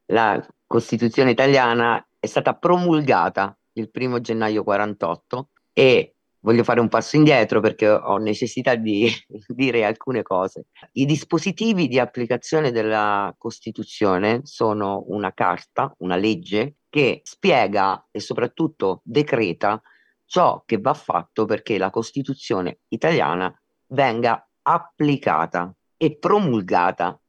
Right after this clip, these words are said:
e soprattutto entrata in vigore per tutti gli italiani.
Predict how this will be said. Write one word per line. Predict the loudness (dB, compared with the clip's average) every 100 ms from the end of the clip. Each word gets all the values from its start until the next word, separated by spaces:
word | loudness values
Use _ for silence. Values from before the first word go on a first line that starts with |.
| 0
e | 0 0 -10
soprattutto | -8 -4 0 2 2 2
entrata | 0 2 0 0 -4 -4
in | -2
vigore | 0 0 0 0 -2 -4 _ 0
per | 0
tutti | 2 -4 -2 -4
gli |
italiani. | -2 0 2 2 0 -4